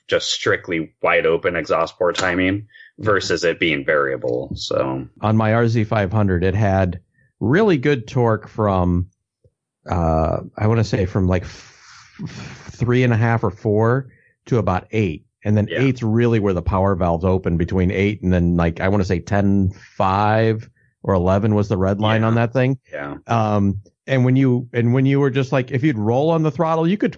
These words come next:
Speaker 2: kinda feel it come on about eight thousand where the power valves open.
Speaker 1: Yeah.
Speaker 2: Um, but if you were, like, at, let's say, four or five and you whacked the throttle open and really took advantage of it, it would accelerate nicely to about eight. And then it literally was like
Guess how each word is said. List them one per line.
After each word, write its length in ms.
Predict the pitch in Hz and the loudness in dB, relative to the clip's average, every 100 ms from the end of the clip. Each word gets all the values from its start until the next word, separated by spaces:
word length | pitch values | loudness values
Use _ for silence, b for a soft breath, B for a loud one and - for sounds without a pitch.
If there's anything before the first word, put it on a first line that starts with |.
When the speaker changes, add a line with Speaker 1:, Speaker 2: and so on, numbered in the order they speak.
| b b b - | b b b -18
Speaker 2:
kinda 500 | - - 113 131 135 | -10 -2 2 2 2
feel 300 | 127 135 123 | 0 0 -2
it 100 | 120 | -2
come 220 | 123 113 | 0 2
on 180 | 110 107 | 2 2
about 260 | 107 101 95 | 2 2 2
eight 180 | 95 | 0
thousand 400 | - 92 92 90 | 0 2 2 2
where 100 | 90 | 2
the 60 | 87 | 0
power 280 | 92 90 90 | 0 2 2
valves 300 | 87 82 82 | 2 0 2
open. 380 | 92 95 82 82 B B B | 0 0 -2 -4 B B B
Speaker 1:
Yeah. 360 | - 104 90 85 | -2 0 2 2
Speaker 2:
Um, 160 | 92 - _ | 0 -4 _
but 140 | 131 120 | -2 0
if 160 | 117 | 0
you 140 | 127 156 | 0 2
were, 100 | 147 | 2
like, 240 | 127 123 | 2 0
at, 180 | 107 - | -2 -2
let's 160 | 110 - | -4 -2
say, 140 | 107 | -4
four 340 | - 131 131 | -2 0 2
or 60 | 107 | 0
five 400 | 104 107 110 110 | 0 0 2 0
and 120 | 107 | 0
you 100 | 98 | 0
whacked 460 | 95 98 98 101 - | 0 0 -2 -2 -2
the 100 | 147 | -4
throttle 400 | 123 135 139 143 | 0 0 0 2
open 440 | 147 156 175 196 190 B B B | 2 2 2 0 -2 B B B
and 160 | 107 101 | -2 0
really 200 | 107 123 | 2 2
took 120 | 131 | 0
advantage 300 | 123 139 139 | 0 0 0
of 100 | 151 | 0
it, 60 | 123 | 0
it 40 | |
would 160 | 135 127 | 2 2
accelerate 640 | 113 - 170 196 143 127 | -2 -2 -2 0 0 0
nicely 460 | 104 113 131 - 113 | 0 0 0 0 0
to 100 | 107 | 2
about 280 | 98 95 - | 2 0 0
eight. 280 | 127 120 104 | 0 0 -2
And 140 | - 123 | 0 2
then 120 | 135 | 2
it 100 | 156 | 0
literally 640 | 113 113 135 147 147 127 | -2 0 0 0 0 0
was 260 | 113 117 110 | 2 0 0
like 300 | 110 104 - | 0 -2 -4